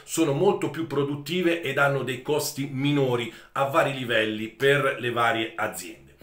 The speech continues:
Uno stesso mondo, mm, abbastanza distopico, ma neanche tanto, dove ormai, eh,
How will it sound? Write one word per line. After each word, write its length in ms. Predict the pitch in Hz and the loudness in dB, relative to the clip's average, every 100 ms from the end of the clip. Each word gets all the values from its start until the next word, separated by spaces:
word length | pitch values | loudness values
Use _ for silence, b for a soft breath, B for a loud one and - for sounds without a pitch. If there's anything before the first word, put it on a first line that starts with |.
| B B B B B B | B B B B B B
Uno 280 | - 202 208 | -4 4 6
stesso 540 | 208 - 233 226 - 185 | 6 6 6 6 6 6
mondo, 640 | 190 202 180 160 156 - | 8 6 8 6 6 0
mm, 420 | 147 147 143 135 135 | -2 0 0 -2 2
abbastanza 580 | 143 143 196 196 175 | 2 4 4 6 4
distopico, 800 | 147 143 - - 240 190 120 120 | 4 2 0 6 6 6 4 -2
ma 100 | 117 | 0
neanche 400 | 123 156 170 143 | 2 4 4 2
tanto, 440 | 190 208 147 120 110 | 4 6 4 0 -4
dove 200 | 120 120 | -2 -2
ormai, 580 | 117 151 185 165 143 B B B | 2 4 6 6 2 B B B
eh, 600 | 127 127 120 120 117 117 | -6 -2 0 0 0 -2